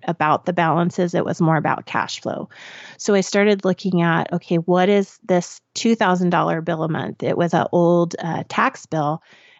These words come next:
and it didn't have a very big balance left, but it was still two thousand dollars a month. If I cut that out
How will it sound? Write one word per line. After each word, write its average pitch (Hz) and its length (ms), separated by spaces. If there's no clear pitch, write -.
and 208 100
it - 120
didn't 254 180
have 214 160
a 180 80
very 175 260
big 170 220
balance 165 400
left, 277 240
but 208 100
it - 60
was - 100
still 269 260
two 190 220
thousand 170 360
dollars - 340
a 180 40
month. 208 300
If 170 160
I 185 280
cut - 340
that 170 280
out 170 480